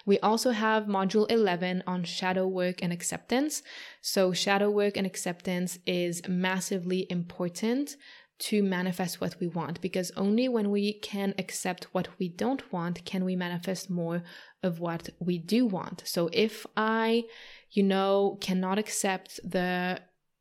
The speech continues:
potential scenario that a launch is going to flop, and I was like, "I,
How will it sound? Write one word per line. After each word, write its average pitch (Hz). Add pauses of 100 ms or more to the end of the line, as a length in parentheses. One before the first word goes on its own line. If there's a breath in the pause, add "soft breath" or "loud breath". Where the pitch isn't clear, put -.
(160)
potential 202
scenario 185
that 175
a 180
launch 180
is 185
going 170
to -
flop, -
and 175
I 175
was 180
like, 175
"I, 165